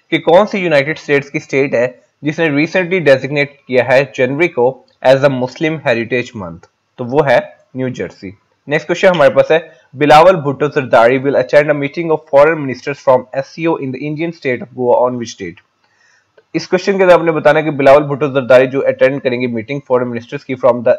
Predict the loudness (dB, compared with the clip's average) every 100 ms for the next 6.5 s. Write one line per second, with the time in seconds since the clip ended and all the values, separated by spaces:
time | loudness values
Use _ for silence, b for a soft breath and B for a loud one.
0 | 2 0 0 -4 -4 -6 -10 -8 -2 2
1 | 2 2 -2 -2 -6 -6 -6 -8 -8 -8
2 | -8 -10 _ _ _ _ _ -8 -4 -2
3 | 2 2 4 0 0 -2 2 2 4 2
4 | 0 -2 0 0 0 -2 -2 -2 -4 -4
5 | -6 -6 -6 -4 -4 -6 -4 -4 -4 -6
6 | -2 -4 -2 -2 -2